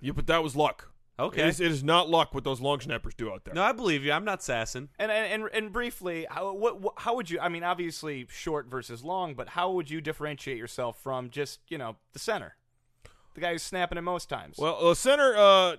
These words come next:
Speaker 1: he has to understand a lot of the different blocking packages. He's gotta, he's gotta read the, the blitzes. He's gotta call out the blocking assignments to the other guys in the line. Uh, whereas I just really hone in and specifically focus on accurately snapping the ball in situations where it needs to be snapped a long ways.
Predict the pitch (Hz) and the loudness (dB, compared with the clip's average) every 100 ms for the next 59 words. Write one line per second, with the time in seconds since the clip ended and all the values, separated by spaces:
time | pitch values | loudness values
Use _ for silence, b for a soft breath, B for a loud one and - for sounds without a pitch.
0 | - 208 214 202 196 180 - 190 180 170 | -4 0 0 2 0 0 -2 0 4 4
1 | 151 139 131 123 127 143 147 147 151 147 | 2 -2 -6 -2 2 4 2 0 2 2
2 | 143 139 147 139 131 - 127 120 110 117 | 0 -2 -2 -2 -6 -4 0 0 0 -4
3 | - 127 110 127 135 117 120 113 107 110 | -4 -2 -2 -2 -4 -2 -2 -2 -4 -6
4 | 127 160 - 170 165 135 123 123 110 - | -2 -2 0 0 0 -2 -6 -6 -6 -2
5 | 139 131 127 - 107 123 123 117 - 143 | 0 2 0 -4 -4 -2 -2 -8 -8 -2
6 | 143 139 139 - 120 117 113 120 117 117 | 0 0 -4 -4 -4 -2 0 -2 -2 -8
7 | 117 139 143 131 120 110 - _ _ - | -2 2 2 0 -4 -12 -20 _ _ -6
8 | 127 123 135 139 143 180 185 165 139 147 | -2 0 0 0 0 0 2 0 -2 2
9 | 202 175 151 147 175 170 170 165 135 - | 4 6 4 4 6 6 4 2 0 -6
10 | 143 - 147 143 135 - 143 143 127 131 | -8 -4 -4 -4 -8 0 0 0 -4 -2
11 | 127 131 139 135 123 131 143 131 127 127 | -2 -2 -4 -6 -8 -6 -2 -2 -2 -4
12 | 113 127 117 117 117 127 123 123 123 120 | -2 0 0 0 -4 -10 -6 -6 -6 -10
13 | 110 135 117 123 - 113 127 120 123 123 | -8 -6 -6 -12 -12 -10 -6 -6 -4 -4
14 | 131 143 110 | -2 -4 -6